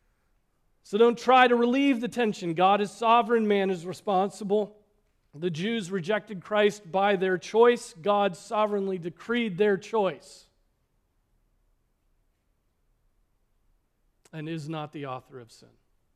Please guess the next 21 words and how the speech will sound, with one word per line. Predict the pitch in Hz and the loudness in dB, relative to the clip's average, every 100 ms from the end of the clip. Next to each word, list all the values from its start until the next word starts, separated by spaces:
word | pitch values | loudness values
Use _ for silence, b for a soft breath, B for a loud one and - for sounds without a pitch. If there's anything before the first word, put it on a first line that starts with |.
| _ _ _ _ _ _ _ _ _ _ _ _ _ _ _ _ _ _ _ _ - | _ _ _ _ _ _ _ _ _ _ _ _ _ _ _ _ _ _ _ _ -12
And | 180 | -4
then, | 202 | -2
of | 233 - | -2 -4
course, | 196 185 151 | -2 -2 -2
the | - 170 | -8 -8
inspired | 160 - 185 190 175 156 | -8 -8 -4 -2 -2 -4
word | 175 165 | -4 -4
of | 151 | -6
God | 131 160 160 151 | -6 -4 -4 -6
in | 151 151 | -6 -8
Romans | 151 156 135 165 | -6 -8 -8 -8
nine | 180 175 165 | -6 -4 -6
answers | 175 170 165 165 143 | -6 -8 -8 -14 -16
the | 156 | -10
very | 165 160 | -8 -8
question | - 160 151 - 165 | -8 -12 -12 -14 -10
we | 165 | -8
are | 170 160 | -8 -10
thinking | 196 202 180 151 | -8 -8 -8 -10
about, | 139 131 123 - | -10 -12 -12 -12
right? | 139 175 | -10 -10